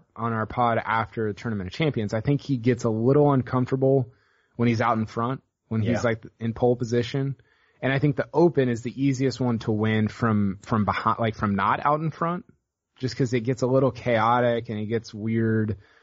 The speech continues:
Speaker 1: Um, he's played well there before. I know he hasn't played Saint George's, but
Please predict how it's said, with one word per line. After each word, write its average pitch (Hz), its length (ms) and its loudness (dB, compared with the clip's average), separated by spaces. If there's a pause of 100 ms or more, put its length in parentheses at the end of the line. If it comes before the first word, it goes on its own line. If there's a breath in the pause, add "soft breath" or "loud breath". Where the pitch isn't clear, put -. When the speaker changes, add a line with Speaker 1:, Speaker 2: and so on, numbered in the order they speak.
(300 soft breath)
Speaker 1:
Um, 107 600 0
he's 123 220 -6
played 131 220 0
well 131 160 4
there 127 160 4
before. 107 760 -2
I 104 120 -6
know 107 120 0
he 110 80 2
hasn't 104 220 -4
played 101 200 -2
Saint 98 220 -4
George's, 95 460 -2
but 107 440 0